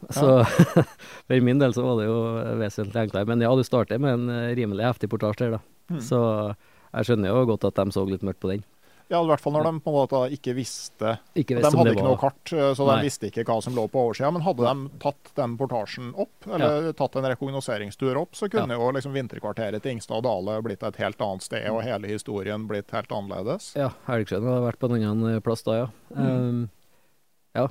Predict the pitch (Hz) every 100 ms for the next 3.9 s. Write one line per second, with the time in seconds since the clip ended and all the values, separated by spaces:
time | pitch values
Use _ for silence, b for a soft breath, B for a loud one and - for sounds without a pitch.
0 | - 127 101 131 165 139 110 110 101 117
1 | 113 - 110 107 139 139 135 113 117 123
2 | 123 127 123 123 123 104 110 113 120 147
3 | 151 143 113 117 104 92 107 127 123